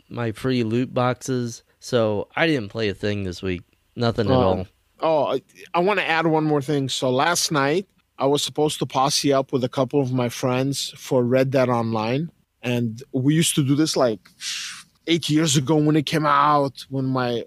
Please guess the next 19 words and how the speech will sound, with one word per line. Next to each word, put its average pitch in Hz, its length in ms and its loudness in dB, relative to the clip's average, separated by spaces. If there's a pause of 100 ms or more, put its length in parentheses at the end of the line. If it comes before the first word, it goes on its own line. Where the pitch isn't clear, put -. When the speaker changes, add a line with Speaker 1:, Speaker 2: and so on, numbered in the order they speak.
(100)
Speaker 2:
oldest 147 400 0
was 135 160 0
born, 151 640 2
and, 135 120 -2
like, 127 200 -4
I 123 60 -6
could 135 180 -2
be 139 140 2
up 135 140 -2
late 139 160 0
at 127 80 -6
night. 131 180 0
He 143 140 0
slept 160 420 0
like 131 220 0 (420)
a 139 40 0
World 156 300 2
War 151 160 2
One 143 460 2